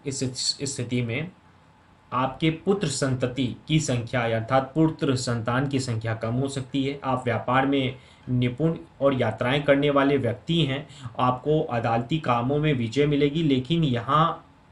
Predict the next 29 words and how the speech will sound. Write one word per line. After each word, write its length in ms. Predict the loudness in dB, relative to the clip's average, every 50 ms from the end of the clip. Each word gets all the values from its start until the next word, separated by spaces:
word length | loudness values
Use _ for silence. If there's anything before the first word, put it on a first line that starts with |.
| -12 -12
स्थित 460 | -12 -12 -8 -2 0 0 0 0 0
राहु 560 | 0 2 2 2 2 2 2 2 2 2 0 0 -6 -14 -20 -16 -4 0
पूर्व 180 | 2 2 4
अवस्था 500 | 4 2 2 2 2 2 0 -2 -2 -2
में, 160 | 0 0 0 0
मतलब 280 | 0 2 2 2 0 -2 -10 -18 -18 -14 -8
जो 80 | -8 -8
छत्तीस 480 | -6 -8 -10 -10 -8 -4 -4 -2 0
साल 160 | 2 0 0 2
के 100 | -2 -2
पहले 320 | 0 0 2 2 2 2
की 160 | 2 2 2
अवस्था 360 | 2 2 2 0 -2 -2 -2
होती 300 | 0 0 0 -2 -2 -2
है 60 | -2 -2
आपके 220 | -2 -2 -2 -2
जीवन 380 | -2 -2 -2 -2 0 0 0 -2
की, 260 | -4 -4 -6 -8 -8 -12 -18 -20 -20 -20 -20 -20 -20 -18 -18 -16 -14 -10
वो 280 | -10 -8 -4 -2 -2 0
प्रारंभिक, 680 | 2 2 4 4 4 4 2 4 2 0 0 0 -2 2
अ, 1080 | 6 6 8 8 8 6 6 6 4 4 4 2 2 0 -2 -4 -8 -10 -12 -14 -12 -12
जो 220 | -6 -2 0 0
पार्ट 380 | 0 0 2 4 6 6 6 4
होता 280 | 2 0 0 0 0 0
है, 280 | 0 0 -4 -6 -8 -14 -20 -20 -20 -20 -8 -2 0
उस 180 | 0 0 0
पूर्व 280 | -2 0 4 6 8 8
अवस्था 400 | 8 8 6 2 2 2 2 2
में 160 | 2 0 -2